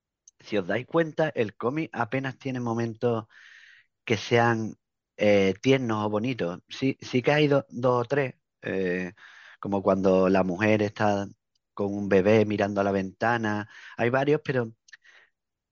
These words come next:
pero en, en general lo que, lo que plasma son momentos, eh, muy mundanos. Por ejemplo, se mete, eh, una, una gaviota en, en, en el cuarto,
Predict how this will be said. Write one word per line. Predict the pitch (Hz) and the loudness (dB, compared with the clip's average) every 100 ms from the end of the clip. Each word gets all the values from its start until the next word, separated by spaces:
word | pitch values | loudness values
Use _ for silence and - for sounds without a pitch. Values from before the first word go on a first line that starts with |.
| - | -2
pero | 92 104 | 0 2
en, | 104 101 - | 0 -2 -8
en | 107 | -6
general | 104 127 101 98 107 160 _ _ _ - | -4 -2 0 2 0 -2 _ _ _ -8
lo | 104 98 | -4 -2
que, | 98 90 90 - | -2 -4 -6 -8
lo | 92 92 | -8 -6
que | 87 92 | -2 -2
plasma | 98 101 123 135 | 0 0 0 -4
son | - 135 131 _ _ - | -4 -6 -8 _ _ -12
momentos, | 98 92 92 98 120 156 151 - _ - - _ _ - | -8 -4 -2 -2 0 0 -2 -6 _ -20 -20 _ _ -12
eh, | 82 | -8
muy | 98 95 123 | -4 -2 0
mundanos. | 160 123 98 143 139 82 - - | 0 -2 0 -2 -2 -8 -14 -8
Por | 90 | -4
ejemplo, | 90 107 123 | -2 0 0
se | 113 107 | 0 -2
mete, | 98 101 107 98 - - - _ _ - | -2 2 0 0 -6 -20 -20 _ _ -4
eh, | 98 92 90 90 87 85 80 - _ | -2 0 0 -2 -2 -4 -8 -14 _
una, | - 104 104 101 95 95 92 - | -8 -4 0 0 -2 -4 -6 -8
una | 101 104 | -6 -4
gaviota | 101 101 123 123 101 98 | -2 0 -2 -2 -4 -4
en, | 95 - | -10 -12
en, | - 92 90 - | -12 -8 -8 -8
en | 98 98 | -6 -4
el | 92 | -2
cuarto, | 135 165 165 131 131 131 | 2 2 2 4 4 2